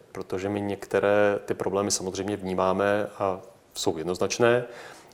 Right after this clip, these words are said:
ale jiný pohled na tu věc bude mít senior a jinou věc, jiný pohled bude mít, eh, mladá rodina s dětmi. Takže očekáváme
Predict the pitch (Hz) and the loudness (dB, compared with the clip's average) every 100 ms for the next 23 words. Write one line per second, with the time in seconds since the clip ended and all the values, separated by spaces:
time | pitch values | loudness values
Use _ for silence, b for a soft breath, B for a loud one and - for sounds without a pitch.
0 | B - 101 101 101 101 101 - - - | B 2 4 6 6 6 4 -2 -10 -20
1 | _ _ _ - 107 110 110 107 98 98 | _ _ _ -10 0 4 4 4 2 2
2 | 101 107 98 98 98 - 101 98 101 101 | 0 2 4 4 2 -2 -6 -4 -2 -2
3 | - - - 101 101 101 107 107 - 101 | -4 -2 0 2 2 4 4 4 0 -2
4 | 98 98 98 98 98 - 110 104 101 90 | -2 -2 0 2 2 -2 -4 -2 0 2
5 | 98 95 98 101 98 98 101 - 98 98 | 2 0 -2 -2 0 -2 -4 -4 0 2
6 | 98 95 95 - 104 101 98 95 98 98 | 0 -2 -4 -2 4 6 6 4 2 0
7 | 92 87 90 87 - - B B B B | 0 -2 -4 -8 -10 -18 B B B B
8 | 95 90 92 98 98 - - - _ _ | -4 0 4 4 4 0 -8 -20 _ _
9 | _ - - 113 107 101 101 101 104 | _ -6 2 6 10 10 10 6 4